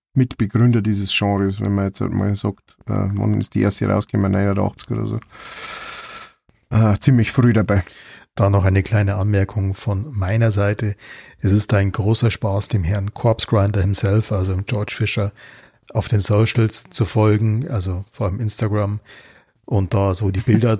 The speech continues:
Speaker 1: <laughs>
Speaker 2: anzuschauen,
Speaker 1: Ja.
Speaker 2: wie er so mit seiner Family durch Disneyland
Speaker 1: <laughs>
Speaker 2: läuft. Das ist schon ein großer Spaß.
Speaker 1: <laughs> Und,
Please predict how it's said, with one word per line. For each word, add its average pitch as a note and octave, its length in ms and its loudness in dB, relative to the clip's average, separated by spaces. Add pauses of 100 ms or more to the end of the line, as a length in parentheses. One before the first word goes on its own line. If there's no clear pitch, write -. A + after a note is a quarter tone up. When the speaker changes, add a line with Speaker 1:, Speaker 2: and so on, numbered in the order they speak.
(120)
Speaker 1:
<laughs> - 160 -20
Speaker 2:
anzuschauen, A2+ 520 -2
Speaker 1:
Ja. G#2+ 140 4
Speaker 2:
wie A2+ 60 4
er A2+ 100 2
so A2 160 0
mit G#2 140 -2
seiner G2 240 -2
Family A2 500 0
durch G#2 320 -4
Disneyland A#2+ 680 2
Speaker 1:
<laughs> - 0 -
Speaker 2:
läuft. A2+ 480 0 (580)
Das G2+ 160 -2
ist G#2+ 140 0
schon G#2 180 0
ein G2 220 0
großer G#2+ 340 -2
Spaß. A2+ 460 0 (260)
Speaker 1:
<laughs> - 340 -2 (1600)
Und, F#3+ 220 2